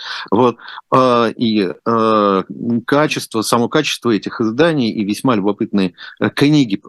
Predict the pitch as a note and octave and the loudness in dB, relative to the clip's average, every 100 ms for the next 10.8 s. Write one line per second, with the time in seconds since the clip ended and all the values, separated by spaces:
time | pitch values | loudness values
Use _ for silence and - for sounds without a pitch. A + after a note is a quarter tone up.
0 | _ A2 - B2+ A2+ G#2+ - A2+ A2+ G#2 | _ -4 0 2 2 0 -2 0 0 0
1 | G2+ G#2 B2+ A#3+ A3+ C#3 - - - - | 0 0 0 -2 -2 -4 -6 -16 -10 0
2 | A#2 - C3+ F3 F#3 C#3 B2+ D3+ D#3+ C3+ | 0 2 2 2 0 0 2 2 2 0
3 | B2 C#3 - _ A#2+ - - - D3 B2 | 0 -2 -4 _ -4 -2 -2 2 2 4
4 | G#2 G#2 - A2 - - C3 A2 F2 - | 2 2 0 -2 -2 0 2 2 -4 -12
5 | - F#2+ F#2+ A2+ G#2 A2+ G2+ F#2+ - F#2 | 0 0 2 -2 0 -2 0 0 0 -2
6 | - - G2+ G2+ E2+ E2 - F2 D2+ B1 | -2 -2 0 0 -2 -6 -4 -2 -2 -4
7 | - B2 F3+ F#3+ D#3 C#3 - - - _ | -2 0 2 2 2 2 -2 -14 -16 _
8 | A#2+ A#2 - C#3 D#3 C3 G2 G#2 C#3+ F#3+ | 0 2 2 2 4 2 0 -2 0 0
9 | D3 A2+ A2 D3+ C3 A2 G2 F#2 G#2 A2 | 0 0 -2 -2 0 0 0 0 -2 0
10 | G#2+ E2+ D#2+ F2+ B2+ F3 G#3+ C3 | -2 -2 -2 -2 0 0 0 -2